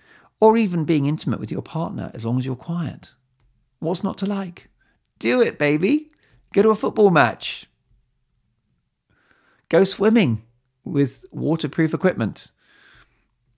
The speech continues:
The weekly supermarket shop. You could even take a nap, as long as, you know,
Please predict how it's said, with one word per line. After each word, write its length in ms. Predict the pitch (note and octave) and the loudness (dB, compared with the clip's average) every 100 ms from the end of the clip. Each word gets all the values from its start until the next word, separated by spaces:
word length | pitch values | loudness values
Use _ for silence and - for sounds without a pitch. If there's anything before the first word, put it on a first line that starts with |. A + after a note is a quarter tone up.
| _ _ _ _ _ _ _ _ _ _ - | _ _ _ _ _ _ _ _ _ _ -2
The 100 | B2 | 4
weekly 420 | D3+ D#3+ D#3+ D3 | 4 4 -2 0
supermarket 760 | - E3 D#3 D#3 D#3 - - | 0 0 -2 -4 -4 -4 -8
shop. 380 | - - F3+ - _ _ _ | -6 -2 -2 -4 _ _ _
You 320 | _ _ _ - | _ _ _ -4
could 100 | A3 | 0
even 180 | D#3+ | 0
take 260 | A#2 D3 C3+ | 2 0 0
a 40 | |
nap, 380 | A2 C#3+ C3+ - - _ _ | 0 0 -2 -6 -20 _ _
as 100 | A#2 | -2
long 160 | C3+ B2 | 2 2
as, 160 | G#2 | 0
you 100 | A2+ | -2
know, 260 | G#2 F2+ | -2 -2